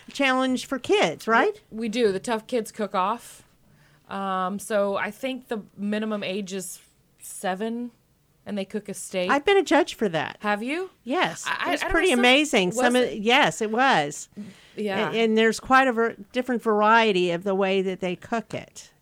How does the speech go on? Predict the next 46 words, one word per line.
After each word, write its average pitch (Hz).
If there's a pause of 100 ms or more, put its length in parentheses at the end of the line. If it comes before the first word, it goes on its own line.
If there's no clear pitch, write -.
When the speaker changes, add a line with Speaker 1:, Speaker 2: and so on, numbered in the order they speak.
(100)
Speaker 2:
It's 190
pretty, 190
it's -
pretty 202
shocking. 233
The 175
little 190
kids, 285
they're 233
good, 214
Speaker 1:
I 208
Speaker 2:
man. -
Speaker 1:
know. 254
Speaker 2:
They're 220
Speaker 1:
It 226
was 277 (100)
Speaker 2:
really -
good. 175
Speaker 1:
good. 135 (280)
Speaker 2:
Yeah. 269 (600)
So, -
Speaker 1:
So, 233
and, 226
and 247
so, 247
uh, 226
you 226
award 240
prizes 208
for 208
these? 190 (280)
Speaker 2:
We 233
do. 247
Our 208
cookers, 240 (100)
oh, 240
oh, 254
for 254
the 233
kids 302
or 247
the 220
cookers 226
in 208
general, 196
everybody? 147